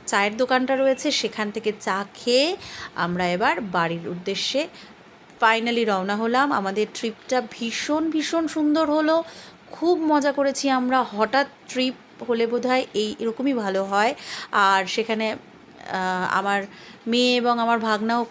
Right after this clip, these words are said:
খুব মজা করেছে। আশা রাখছি খুব শিগগিরই আবার আমরা আবার কোথাও একসাথে বেড়াতে যেতে পারবো। আহ, দেখা যাক এরপরে আবার কোথায় একসাথে আমরা যাই। আর নেক্সট, এবং এই আয়ুষ জঙ্গল রিসর্টের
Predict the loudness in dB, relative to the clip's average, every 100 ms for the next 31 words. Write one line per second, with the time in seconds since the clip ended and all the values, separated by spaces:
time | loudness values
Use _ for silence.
0 | -4 0 2 2 0 0 0 0 0 0
1 | 0 -2 -4 -8 -10 -10 -6 -6 -4 -2
2 | 0 0 -2 -2 -6 -4 -2 -2 -4 -10
3 | -14 -2 2 4 4 2 0 0 -2 -2
4 | -6 -4 -6 -8 -16 -20 -20 -18 -18 -6
5 | -2 0 -2 -4 -4 -2 2 2 2 2
6 | 2 2 -2 -14 -18 -8 -4 -2 -2 -4
7 | -8 -4 0 2 2 0 -2 -6 -2 -2
8 | 2 2 4 2 2 0 0 -2 -2 -2
9 | -2 -4 -16 -18 -6 -4 -2 -2 0 -2
10 | 0 -2 0 0 2 0 -6 -14 -20 -16
11 | -2 0 2 0 -4 -8 -10 -6 0 0
12 | -2 -10 -14 -16 -6 -2 2 2 2 4
13 | 4 2 0 -2 -2 0 0 0 0 0
14 | 0 -2